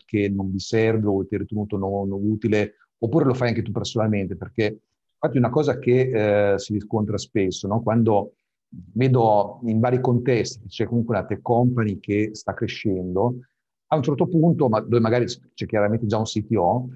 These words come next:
ci si pone proprio il problema se debba essere introdotta una figura di questo tipo, se debba essere il C T O a farlo,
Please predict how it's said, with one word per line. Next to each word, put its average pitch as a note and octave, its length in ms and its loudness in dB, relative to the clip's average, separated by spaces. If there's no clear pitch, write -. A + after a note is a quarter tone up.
ci D3+ 140 -4
si E3 140 0
pone A2 280 0
proprio A#2 220 -2
il A#2 60 -2
problema C#3 520 0
se B2+ 480 0
debba A#2 360 0
essere G2 340 -2
introdotta A#2 440 -2
una G2 120 -2
figura G#2+ 360 -2
di F2 140 -4
questo F2+ 320 -14
tipo, E3+ 520 0
se - 240 -4
debba G#2+ 320 2
essere G#2 340 -2
il F#2 60 -6
C G2 180 -8
T - 80 -14
O F2+ 100 4
a F2 100 -2
farlo, C#3 760 2